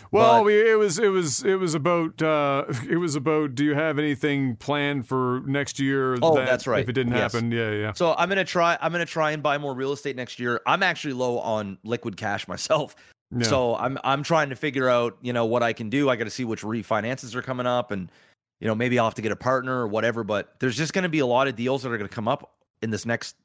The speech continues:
Speaker 2: twelve months that I wanna be able to take advantage of the opportunity. You know, I wanna be greedy while people are fearful, and then fearful when people are greedy.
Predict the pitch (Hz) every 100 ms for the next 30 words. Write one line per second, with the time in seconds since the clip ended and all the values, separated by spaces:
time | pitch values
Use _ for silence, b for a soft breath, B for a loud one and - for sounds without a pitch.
0 | - - 117 101 120 170 - b _ _
1 | _ 120 120 113 131 156 170 185 165 175
2 | 160 143 175 151 151 151 147 135 156 170
3 | 98 87 107 123 131 123 113 131 143 139
4 | 131 - 131 123 107 123 131 147 156 135
5 | 107 101 131 117 135 113 120 117 117 107
6 | 143 117